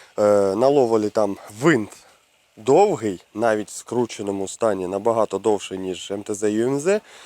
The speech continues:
тому прийшлось переварити отак от вуха під винт наверх, щоб, ну, були, щоб діапазон підрегулювання був,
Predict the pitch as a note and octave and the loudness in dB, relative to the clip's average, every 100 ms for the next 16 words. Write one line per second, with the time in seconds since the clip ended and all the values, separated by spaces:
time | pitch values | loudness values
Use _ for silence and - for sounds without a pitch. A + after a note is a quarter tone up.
0 | - - C3 F3 A#2 A2+ D3 D3 - B2 | -18 -6 -2 -2 -2 -2 0 0 0 2
1 | D3 C#3 C3 B2 A2 G2+ G2 G2 G#2 F#2+ | 4 4 2 2 0 -2 -4 -4 -4 -6
2 | G#2+ G#2 G2+ F#2 G#2 A2+ C#3+ G3 G3+ _ | -6 -6 -6 -10 -10 -4 0 0 -2 _
3 | _ _ _ _ _ _ _ _ _ G#2+ | _ _ _ _ _ _ _ _ _ 0
4 | A#2+ G#2 F2+ - - G2 - - D#4 C4 | 4 4 2 0 -8 -12 -12 -10 -4 -2
5 | G2 F#2 G#2 C3+ D#3 D3 B2+ A2 - G#2+ | -2 -4 -2 0 2 2 0 -4 -10 -12
6 | C3+ C#3 D3+ D3+ C#3+ A#2+ - A2 A2 A2 | -6 0 2 2 0 -2 -2 -4 -4 -4
7 | A#2 A#2+ G#2 F#2 F#2 F#2 F#2 | -2 0 0 0 -6 -6 -8